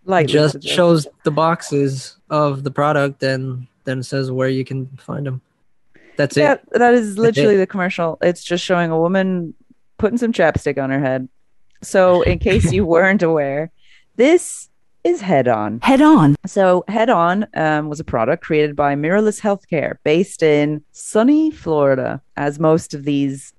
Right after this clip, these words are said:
Speaker 1: medical, in quotes, things are always created. They're always created in Florida. David Charon. I assume that's how you say his name. He was the vice president of sales and marketing. And he said that he didn't intend for Head On to be a joke.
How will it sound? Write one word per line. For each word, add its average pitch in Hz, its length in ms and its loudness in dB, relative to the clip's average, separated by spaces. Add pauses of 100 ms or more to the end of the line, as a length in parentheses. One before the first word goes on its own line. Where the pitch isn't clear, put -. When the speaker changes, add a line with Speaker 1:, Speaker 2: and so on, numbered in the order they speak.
(100)
Speaker 1:
medical, 208 1300 0 (220)
in 185 140 -4
quotes, 196 360 -4 (460)
things 208 220 0
are 190 100 4
always 156 240 4
created. 143 320 -4
They're 165 100 4
always 190 180 4
created 151 380 -4
in 139 120 -6
Florida. 135 400 -4 (760)
David 156 360 -2
Charon. 151 640 -4 (220)
I 139 160 -2
assume 139 400 -4
that's 135 160 -12
how 139 140 -8
you 135 160 -6
say 139 220 -12
his 135 120 -10
name. 143 160 -6 (400)
He 170 160 -6
was 165 240 -2
the 165 80 -20
vice 175 160 -2
president 151 380 -4
of - 40 -14
sales 151 220 -4
and 151 100 -8
marketing. 143 600 -8 (160)
And 196 100 0
he 240 140 2
said 277 300 -2
that 349 260 0
he 208 140 -8
didn't 202 180 -2
intend 175 480 -4
for 208 120 -8
Head 214 180 -4
On 220 160 -2
to 226 100 -10
be 220 160 -6
a 220 40 -4
joke. 226 420 -4